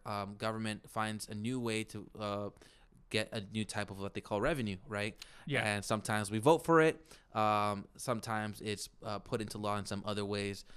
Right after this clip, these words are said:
Speaker 1: So, a-, and I understand, you know, because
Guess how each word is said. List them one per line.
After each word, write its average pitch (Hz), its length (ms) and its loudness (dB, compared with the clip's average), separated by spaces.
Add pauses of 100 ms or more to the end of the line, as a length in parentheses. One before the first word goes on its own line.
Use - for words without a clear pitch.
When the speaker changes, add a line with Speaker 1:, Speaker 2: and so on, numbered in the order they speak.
(160)
Speaker 1:
So, 107 380 2
a-, 127 240 -2
and 135 240 0
I 147 160 0
understand, 110 600 0
you 120 140 0
know, 107 360 0 (180)
because 120 460 0